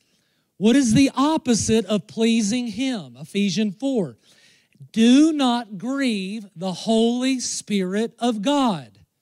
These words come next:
The difference between pleasing God and bringing Him joy from your life is grieving.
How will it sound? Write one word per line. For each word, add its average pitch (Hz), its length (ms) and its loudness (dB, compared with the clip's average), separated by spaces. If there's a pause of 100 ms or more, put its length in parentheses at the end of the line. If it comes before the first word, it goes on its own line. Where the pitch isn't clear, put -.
(1800)
The 220 100 -2
difference 240 640 -2
between 233 440 -6
pleasing 277 500 0
God 226 280 -2
and 208 120 -6
bringing 247 300 0
Him 254 200 -4
joy 220 400 0
from 214 240 -6
your 240 140 -2
life 233 400 -4
is 190 240 -6
grieving. 151 600 -10